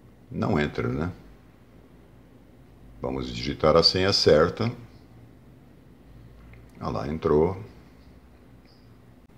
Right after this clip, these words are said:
Senha correta, você entra.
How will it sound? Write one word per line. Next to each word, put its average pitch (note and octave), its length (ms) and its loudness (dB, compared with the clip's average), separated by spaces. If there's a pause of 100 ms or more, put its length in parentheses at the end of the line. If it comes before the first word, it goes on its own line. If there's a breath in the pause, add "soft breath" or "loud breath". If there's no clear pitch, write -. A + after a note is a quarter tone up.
(2500 loud breath)
Senha F2+ 400 -2
correta, F2 460 4
você D#2+ 320 -2
entra. - 320 -10